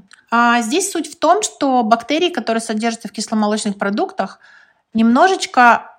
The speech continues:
а иногда и не немножечко, разрушат эту лактозу, то есть частично, и, соответственно, человек получит уже ее расщепленную. А, не всю, не на сто процентов, но все равно, а, нагрузка вот этой лактозой,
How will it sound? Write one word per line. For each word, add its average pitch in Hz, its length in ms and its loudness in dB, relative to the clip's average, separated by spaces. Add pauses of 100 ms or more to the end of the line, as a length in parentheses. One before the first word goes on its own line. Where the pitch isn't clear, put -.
(140)
а 220 180 2
иногда 202 400 0
и 185 80 -2
не 185 120 0
немножечко, 269 840 0 (360)
разрушат 226 840 -4 (600)
эту 190 200 -8
лактозу, 294 480 0
то - 120 -6
есть 220 120 -10
частично, 220 840 -8
и, 262 60 -4
соответственно, 262 600 -2
человек 254 500 -4
получит 254 520 -2
уже 233 220 -4
ее 247 240 -2
расщепленную. 233 840 -4 (180)
А, 208 300 4
не 247 180 2
всю, 285 320 -2
не 196 120 -2
на 226 120 0
сто 277 220 -4
процентов, 180 560 -8 (180)
но 220 140 0
все 247 180 -8
равно, 262 520 -2 (420)
а, 214 140 0
нагрузка 240 640 0
вот 180 200 -10
этой 170 220 -8
лактозой, 269 640 -4